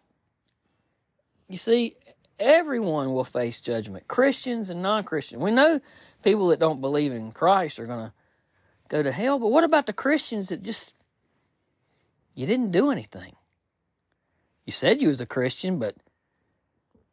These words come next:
you know, you cussed out people every time they crossed your path in traffic, or you were mean and abusive to your children and your spouse, or you never shared the gospel to people, you drank and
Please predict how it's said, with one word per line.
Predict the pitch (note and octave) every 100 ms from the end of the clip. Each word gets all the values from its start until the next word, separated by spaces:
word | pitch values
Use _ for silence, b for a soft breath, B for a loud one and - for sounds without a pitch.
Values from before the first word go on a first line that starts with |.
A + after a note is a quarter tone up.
| _ _ -
you | A2+
know, | B2
you | B2
cussed | - E3+ - D#3
out | D3 -
people | D3+ D3 C#3+
every | D3+ C#3+
time | D3+ D3+ D3
they | A#2+ A#2 A2 _ _
crossed | - E3+ E3 -
your | C3+
path | D#3+ E3 D#3 -
in | -
traffic, | - E3+ E3+ D3+ D3 D#3+ -
or | A#2 A2 _ _ _ _ _ _ _ _
you | D3+ D#3+
were | C#3
mean | D3 F3 F3+ E3+
and | C#3+
abusive | C#3 F3+ F3+ D#3 D3
to | D3
your | B2
children | B2 - E3 E3+ E3+ E3
and | C3
your | A#2
spouse, | - - D#3+ D#3 D3 D#3 D#3+ -
or | - - - _ _ _ _ _ _ _ _ _ -
you | C#3+
never | F#3+ F#3
shared | E3 F3+ F3 E3+
the | B2+
gospel | D3+ F3 F3+ C#3+
to | B2+
people, | - B2+ C3+ D#3 C#3+
you | A#2
drank | B2 E3+ F#3+ E3 F3 F#3
and | - C#2+